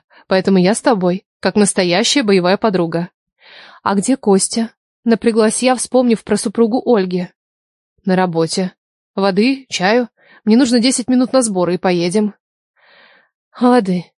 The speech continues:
Не могу есть, когда так нервничаю", призналась я.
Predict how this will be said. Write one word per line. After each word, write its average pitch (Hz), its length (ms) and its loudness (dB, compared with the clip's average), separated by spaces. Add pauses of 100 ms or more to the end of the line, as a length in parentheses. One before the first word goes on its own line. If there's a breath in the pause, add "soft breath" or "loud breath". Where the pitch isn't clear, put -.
Не 247 140 4
могу 247 240 4
есть, 214 280 2
когда 196 400 0
так 196 260 -4
нервничаю", 185 640 0 (260)
призналась 214 600 0
я. 165 240 -10